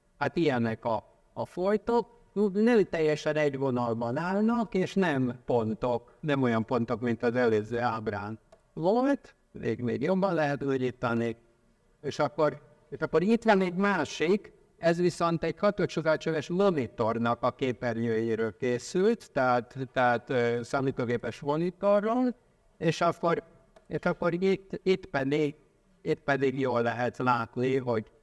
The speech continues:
hát egyrészt nagyobb a felbontás, tehát, tehát kisebb, tehát jobb, jobb a felbontás egy ilyen monitornak, és,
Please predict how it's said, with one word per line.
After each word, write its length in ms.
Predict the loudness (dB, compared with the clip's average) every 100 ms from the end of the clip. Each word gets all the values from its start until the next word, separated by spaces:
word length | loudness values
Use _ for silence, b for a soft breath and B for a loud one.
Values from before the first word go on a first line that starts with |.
| _
hát 140 | -4 0
egyrészt 240 | 0 2
nagyobb 340 | 0 2 0
a 80 | -2
felbontás, 1000 | -2 -2 0 -2 -2 -2 -2 -2 -4 -6
tehát, 380 | -2 -2 -2 -6 _
tehát 280 | 0 0 0
kisebb, 420 | -4 -4 -4 -2
tehát 480 | -2 -4 -6 -8 -6
jobb, 420 | -2 0 0 0 0
jobb 240 | 2 2
a 80 | 0
felbontás 640 | 0 0 0 -2 -4 -4
egy 140 | -4 -4
ilyen 180 | -2
monitornak, 760 | 0 0 0 0 0 0 0 -2 -10 _ _ _
és, 420 | 0 2 2 -6